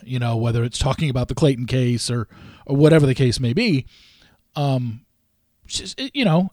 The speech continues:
and it's, it has nothing to do with power or control or any of this stuff that people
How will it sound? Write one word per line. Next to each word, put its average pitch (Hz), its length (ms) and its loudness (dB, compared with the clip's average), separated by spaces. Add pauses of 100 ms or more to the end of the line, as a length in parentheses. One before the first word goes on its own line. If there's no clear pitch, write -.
and 190 140 2
it's, - 200 -2
it 165 80 2
has 170 180 0
nothing 190 280 0
to 180 80 2
do 165 240 4
with 151 360 2
power 165 480 4
or 143 80 2
control 156 760 2
or 143 80 -4
any 214 200 0
of 156 60 2
this 139 140 2
stuff 127 300 -2
that 123 180 -2
people 131 380 -2